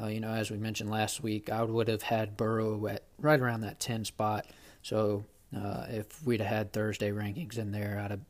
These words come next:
done pretty decent on that. Top, uh, fifteen for our league this week were Mahomes, Daniel Jones,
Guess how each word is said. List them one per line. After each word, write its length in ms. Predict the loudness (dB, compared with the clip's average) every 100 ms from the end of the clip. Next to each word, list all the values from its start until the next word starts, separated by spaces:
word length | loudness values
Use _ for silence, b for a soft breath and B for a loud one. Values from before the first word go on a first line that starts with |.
| -6
done 160 | 0 4
pretty 220 | 6 6
decent 280 | 2 -2 -2
on 100 | -4
that. 220 | -4 -6 B B B B B B -20 -20 -14
Top, 480 | 4 8 8 6 2
uh, 520 | 6 8 6 2 -2 -4 B B B B 2
fifteen 460 | 4 4 2 2
for 100 | 4
our 180 | 6 6
league 260 | 6 4 2
this 200 | -2 2
week 220 | 0 2
were 120 | 0
Mahomes, 800 | 0 0 4 4 6 4 0 -6 -10
Daniel 360 | -2 0 2 0
Jones, 760 | -2 0 2 4 2 0 -2